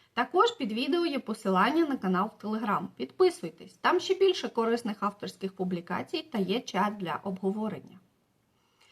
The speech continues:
Отже, поговоримо про новий підхід в проходженні В Л К. На початку травня набув чинності новий наказ Міністерства охорони здоров'я,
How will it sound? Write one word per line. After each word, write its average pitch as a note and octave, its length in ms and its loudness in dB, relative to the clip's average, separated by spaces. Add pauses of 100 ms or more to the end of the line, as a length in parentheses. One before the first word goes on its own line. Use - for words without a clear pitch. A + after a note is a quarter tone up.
(240)
Отже, G#3+ 360 0 (100)
поговоримо E4 640 4
про C#4+ 180 -2
новий C#4 320 2
підхід B3 500 -4
в - 20 -20
проходженні A#3 720 0
В A#3 80 -2
Л A#3+ 200 0
К. - 160 -4 (680)
На F#3+ 100 -4
початку D#4 500 2
травня G#3 460 0
набув C4+ 440 0
чинності G#3+ 600 -2
новий B3 400 2
наказ C#4+ 460 2
Міністерства B3+ 680 0
охорони A3 420 0
здоров'я, A3 560 -2